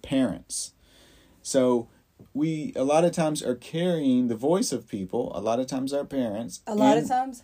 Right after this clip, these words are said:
Speaker 1: a lot of times,
Speaker 2: <laughs>
Speaker 1: <laughs> in the back of our head. So when we reverse engineer it and see where the should comes from, we can get a lot of insight that way.
Speaker 2: Yeah, it's parents or authority figures, I'd say.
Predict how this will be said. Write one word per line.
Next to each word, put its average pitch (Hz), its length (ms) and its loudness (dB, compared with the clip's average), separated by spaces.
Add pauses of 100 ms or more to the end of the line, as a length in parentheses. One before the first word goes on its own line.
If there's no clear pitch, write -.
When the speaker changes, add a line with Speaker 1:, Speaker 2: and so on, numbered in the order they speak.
Speaker 1:
a 113 100 -6
lot 113 220 2
of 269 80 -2
times, 131 500 0
Speaker 2:
<laughs> - 1000 0
Speaker 1:
<laughs> - 80 -20
in 156 240 4
the 156 100 6
back 143 280 6
of 131 140 -2
our 123 160 6
head. 127 480 -4 (500)
So 117 540 2 (600)
when 135 440 2
we 127 180 6
reverse 123 440 4
engineer 156 440 2
it - 60 2
and 139 100 -4
see - 160 0
where 139 160 0
the 123 140 0
should 123 240 -4
comes 185 260 -2
from, 135 460 -2
we 135 160 0
can 127 180 -4
get 123 140 0
a 120 40 0
lot 117 160 0
of 110 60 -4
insight 113 600 -2 (440)
that 131 380 2
way. - 240 -4 (1500)
Speaker 2:
Yeah, 370 180 6
it's 240 180 2
parents 302 440 6
or 285 100 4
authority 294 460 0
figures, 190 420 -2
I'd 185 200 0
say. 220 480 -8